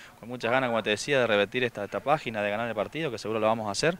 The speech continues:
eh, trataremos que sea en buena ley. Nosotros lo que no queremos, la gloria no se, no se compra, como se dice. Eh, así que trataremos de, de hacerlo mejor, de tratar de, de dar vuelta, de dar vuelta al resultado ya para que la,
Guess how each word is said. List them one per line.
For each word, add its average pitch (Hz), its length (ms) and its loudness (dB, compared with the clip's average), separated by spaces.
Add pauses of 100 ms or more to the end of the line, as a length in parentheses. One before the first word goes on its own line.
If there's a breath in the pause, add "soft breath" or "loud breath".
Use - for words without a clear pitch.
(440 loud breath)
eh, 92 760 -2
trataremos 151 360 -4
que 120 60 0
sea 139 120 -6
en 135 40 -8
buena 147 160 -8
ley. - 320 -2
Nosotros - 320 -12
lo 107 100 -8
que 101 60 -8
no 104 100 -8
queremos, 101 640 -6
la 101 140 0
gloria 156 180 0
no 139 120 -4
se, - 100 -8
no 113 140 -8
se - 100 -6
compra, 85 320 -6
como 87 140 -10
se - 100 -12
dice. 85 320 -10 (420 loud breath)
Eh, 87 380 -6
así 98 220 -8
que 104 100 -12
trataremos 107 420 -8
de, 95 280 -6
de 92 100 -10
hacerlo 113 320 -8
mejor, 139 420 -6
de 110 80 -4
tratar 101 360 -2
de, 98 200 -6
de 87 80 -8
dar 101 140 -4
vuelta, 101 400 -4 (540 loud breath)
de 90 80 -12
dar 92 80 -4
vuelta 110 220 0
al 101 60 0
resultado 101 380 0
ya 123 140 -2
para 117 200 -4
que 90 80 -4
la, 90 120 -2